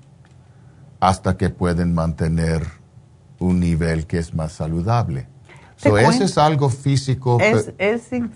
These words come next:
Speaker 2: científico.
Speaker 1: Es científico.
Speaker 2: Hay un médico judío, por cierto, que enseñaba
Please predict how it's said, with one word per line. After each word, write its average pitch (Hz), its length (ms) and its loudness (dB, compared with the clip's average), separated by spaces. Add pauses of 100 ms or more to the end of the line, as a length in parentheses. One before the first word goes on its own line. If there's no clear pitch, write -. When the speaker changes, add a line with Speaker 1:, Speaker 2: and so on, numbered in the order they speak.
(120)
Speaker 2:
científico. 208 960 -4
Speaker 1:
Es 90 160 2
científico. 95 800 2
Speaker 2:
Hay 240 260 6
un 311 240 4
médico 247 480 0
judío, 214 520 0
por 185 200 2
cierto, 208 760 -2 (680)
que 180 680 4 (1000)
enseñaba 202 960 0